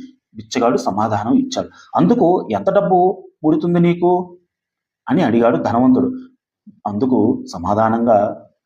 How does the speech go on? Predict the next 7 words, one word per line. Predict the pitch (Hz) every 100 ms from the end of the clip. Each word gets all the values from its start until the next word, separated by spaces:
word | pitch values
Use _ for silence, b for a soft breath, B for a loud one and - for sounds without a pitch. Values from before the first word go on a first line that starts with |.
| _ -
ఆ | 110
బిచ్చగాడు, | - - 127 143 131 -
"డబ్బా? | - 110 135 110 - - _ _ _ _ _ -
ఈ | 143
రోజు | 160 156 190 165 170 214 - -
భిక్షకు | 113 131 - 214 214
రాలేని | 143 135 160 180